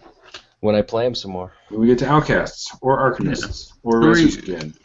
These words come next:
Speaker 3: who are we gonna talk about next episode? Should we, should we decide
Speaker 2: I don't
Speaker 3: now,
Speaker 2: wanna
Speaker 3: or?
Speaker 2: do it right now, no.
Speaker 1: Well,
Speaker 2: Uh, we can.
Speaker 1: um,
Speaker 2: Uh,
Speaker 1: Let's talk about, uh,
Speaker 2: you guys choose.
Speaker 1: I'm
Speaker 2: You
Speaker 1: just gonna,
Speaker 2: choose
Speaker 1: I was
Speaker 2: one,
Speaker 1: gonna
Speaker 2: and then
Speaker 1: say
Speaker 2: I'll choose
Speaker 1: random
Speaker 2: one.
Speaker 1: stuff.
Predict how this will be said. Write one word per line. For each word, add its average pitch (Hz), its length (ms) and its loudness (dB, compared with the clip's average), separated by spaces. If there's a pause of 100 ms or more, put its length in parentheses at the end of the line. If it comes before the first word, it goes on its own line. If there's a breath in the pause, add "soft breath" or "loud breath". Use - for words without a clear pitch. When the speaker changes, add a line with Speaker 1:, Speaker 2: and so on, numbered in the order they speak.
(100)
Speaker 3:
who 160 120 2
are 170 120 2
we 170 60 0
gonna 165 140 0
talk 147 220 0
about 135 200 2
next 147 240 0
episode? - 400 -8
Should - 140 -8
we, 90 180 -10 (120)
should - 140 -10
we 101 60 -8
decide 95 340 0
Speaker 2:
I 101 140 -2
don't 147 80 -4
Speaker 3:
now, 185 60 -6
Speaker 2:
wanna 135 220 -10
Speaker 3:
or? - 40 -16
Speaker 2:
do 98 80 -14
it 101 100 -12
right 92 180 -10
now, 104 260 -8
no. 107 300 -2 (300)
Speaker 1:
Well, 135 220 4
Speaker 2:
Uh, 131 40 0
we 175 120 0
can. 165 460 -6 (2250)
Speaker 1:
um, 120 100 0
Speaker 2:
Uh, 131 400 4
Speaker 1:
Let's 127 140 2
talk 127 220 4
about, 101 520 2
uh, 92 340 -4 (1600)
Speaker 2:
you 156 240 4
guys 180 200 4
choose. 151 260 2
Speaker 1:
I'm 117 60 0
Speaker 2:
You 135 60 6
Speaker 1:
just 139 80 2
gonna, 98 120 4
Speaker 2:
choose 80 60 2
Speaker 1:
I 101 40 2
was 98 100 4
Speaker 2:
one, - 80 0
Speaker 1:
gonna 98 80 2
Speaker 2:
and 101 60 4
then 101 80 2
Speaker 1:
say 101 80 4
Speaker 2:
I'll 95 80 4
choose 95 80 2
Speaker 1:
random 92 200 0
Speaker 2:
one. - 100 -8
Speaker 1:
stuff. - 220 -4